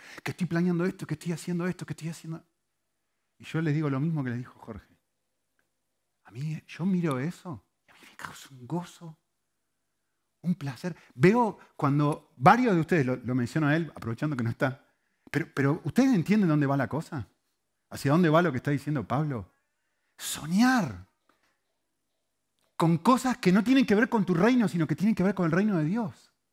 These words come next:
Y ver personas así que están creciendo en amor y creciendo en fe y decir,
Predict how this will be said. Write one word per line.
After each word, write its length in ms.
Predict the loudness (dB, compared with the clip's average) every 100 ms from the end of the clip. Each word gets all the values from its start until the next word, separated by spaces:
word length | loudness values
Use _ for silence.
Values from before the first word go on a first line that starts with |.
| _ _ _ -20 -6
Y 140 | 2
ver 280 | 6 6 4
personas 600 | 0 0 2 2 4 2
así 260 | 0 -2 -2
que 80 | 0
están 240 | 4 4
creciendo 520 | 4 0 2 4 4
en 80 | 4
amor 260 | 4 4 4
y 80 | 2
creciendo 440 | 0 2 2 4
en 100 | 2
fe 320 | 0 -2 -2 -4
y 60 |
decir, 320 | -4 -2 -4